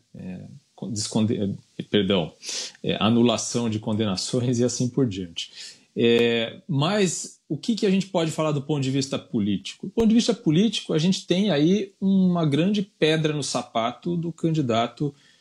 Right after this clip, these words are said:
e ex-presidente Lula à presidência, né? Já que Paulo Dantas é aliado dele no Estado, né? Candidato aí à, à reeleição, nele que foi eleito de forma indireta, depois de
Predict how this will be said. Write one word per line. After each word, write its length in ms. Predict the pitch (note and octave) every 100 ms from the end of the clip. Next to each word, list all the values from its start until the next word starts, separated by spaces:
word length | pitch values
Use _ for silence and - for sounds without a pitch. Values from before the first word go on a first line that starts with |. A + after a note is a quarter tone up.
| _ _ _
e 300 | A#2 G#2+ G2 F#2+ F#2
ex-presidente 680 | G#2 G#2 B2+ B2+ B2 A#2 -
Lula 380 | D3+ C3 C3 D#3 -
à 60 | -
presidência, 680 | C3+ D3 F3+ C#3+ G#2 - -
né? 120 | G2+
Já 120 | G#2+
que 140 | A2 -
Paulo 400 | - A#2 A#2+ C3
Dantas 720 | B2 C3 D#3 F#3 E3 - - -
é 380 | G#2+ A2 G2+ - - - _ -
aliado 520 | - G2 A2+ G#2+ E3 F3+
dele 420 | A2 A2 F#3 D3
no 100 | G2+
Estado, 520 | - - G2 F#3 F#3+ _
né? 200 | - - C#3
Candidato 600 | A2 A2 G2+ A2 A2 -
aí 260 | G2 G#2 G#2
à, 240 | F#2 D#2 - _
à 200 | - F#2+
reeleição, 680 | - A2 G#2 F#2 - A2 D#3
nele 240 | G#2 A2+ A#2+
que 80 | -
foi 400 | - G#2+ F#2+ -
eleito 520 | G2 G#2 A#2 A#2 F#2+ - _
de 60 | A2+
forma 340 | - A2 G#2+
indireta, 680 | B2+ C#3 A#2 G#2 G#2 E3+ -
depois 360 | G2 - B2 B2
de 180 | A2+